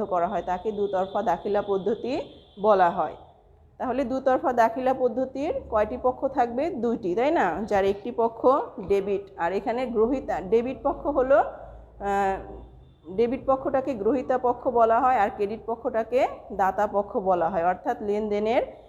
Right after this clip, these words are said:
যে পক্ষে, আহ, যে পক্ষটি সুবিধা গ্রহণ করে, তাকে বলা হবে ডেবিট, এবং যে পক্ষটি সুবিধা প্রদান করে, তাকে বলা হবে ক্রেডিট। ডেবিটকে হিসাব বিজ্ঞানের ভাষায় ডান এবং ক্রেডিটকে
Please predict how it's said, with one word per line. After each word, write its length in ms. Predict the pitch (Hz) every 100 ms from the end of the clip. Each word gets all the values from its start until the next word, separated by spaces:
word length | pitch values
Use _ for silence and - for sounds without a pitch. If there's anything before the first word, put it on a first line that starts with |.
| _ _
যে 280 | 202 190 233
পক্ষে, 460 | 233 214 220 - 226
আহ, 480 | - - 214 196 190
যে 140 | 196 247
পক্ষটি 440 | 262 262 285 302
সুবিধা 540 | - - 220 240 277
গ্রহণ 380 | 247 190 254 240
করে, 300 | 233 190 196
তাকে 300 | 196 175 185
বলা 280 | 190 180 180
হবে 260 | 226 185 202
ডেবিট, 460 | 165 190 190 349 -
এবং 320 | 190 185 196
যে 140 | 196 196
পক্ষটি 400 | 190 190 202 226
সুবিধা 440 | - 208 190 190
প্রদান 400 | 190 180 180 170
করে, 180 | 175 175
তাকে 280 | 180 165 175
বলা 240 | 175 165
হবে 260 | 196 175 220 339 - - _
ক্রেডিট। 400 | - 240 190 165 - - _ _ 185
ডেবিটকে 560 | 208 208 254 - 277 302 571 - 220
হিসাব 260 | 202 240 190
বিজ্ঞানের 360 | 202 220 214
ভাষায় 380 | 208 196 202 226
ডান 360 | 196 196 208 262
এবং 280 | 196 190 220
ক্রেডিটকে 520 | 190 190 202 -